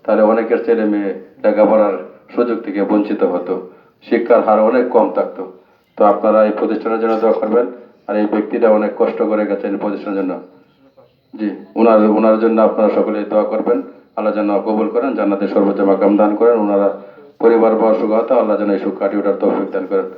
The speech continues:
আর আমি ইনশাল্লাহ আপনাদের পাশে থেকে এই প্রতিষ্ঠানের উন্নয়ন কল্পে প্রতিষ্ঠান কেন্দ্রের জন্য আমি কাজ করব। যখন যে কোনো প্রয়োজনে ইনশাল্লাহ আমাকে ডাকবেন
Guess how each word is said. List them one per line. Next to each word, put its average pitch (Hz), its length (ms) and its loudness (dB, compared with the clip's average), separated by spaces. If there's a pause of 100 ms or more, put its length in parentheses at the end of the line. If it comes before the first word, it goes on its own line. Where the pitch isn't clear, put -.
(320)
আর 101 160 2
আমি 107 200 2
ইনশাল্লাহ 107 540 0 (140)
আপনাদের 104 500 0
পাশে 107 240 0
থেকে 110 260 -6
এই 110 80 -2
প্রতিষ্ঠানের 98 500 -4
উন্নয়ন 101 400 2
কল্পে 113 320 2
প্রতিষ্ঠান 101 360 -2
কেন্দ্রের 98 200 -4
জন্য 98 160 -2
আমি 95 180 -4 (440)
কাজ 110 220 4
করব। 117 380 4
যখন 120 280 4 (100)
যে 113 120 0
কোনো 131 240 -2
প্রয়োজনে 107 400 -2 (360)
ইনশাল্লাহ 104 380 -4
আমাকে 95 240 -6
ডাকবেন 92 360 -8